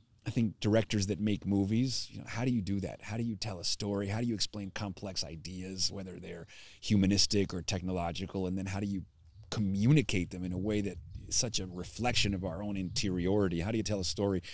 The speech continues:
that is both specific and archetypal, you know, universal and specific? I mean, uh, yeah,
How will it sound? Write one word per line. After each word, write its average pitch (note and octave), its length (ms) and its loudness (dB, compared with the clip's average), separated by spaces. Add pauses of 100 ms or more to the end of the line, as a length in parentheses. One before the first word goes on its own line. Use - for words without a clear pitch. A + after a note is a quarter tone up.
that G2 80 2
is F2+ 100 2
both F#2 180 -2
specific G2+ 600 0
and A2 220 0 (200)
archetypal, F2+ 840 2
you E2+ 140 -4
know, E2+ 220 -2 (440)
universal G#2 760 6
and A2+ 300 8
specific? - 640 4
I G2+ 40 -2
mean, G2 180 -2
uh, - 120 -10
yeah, - 200 -6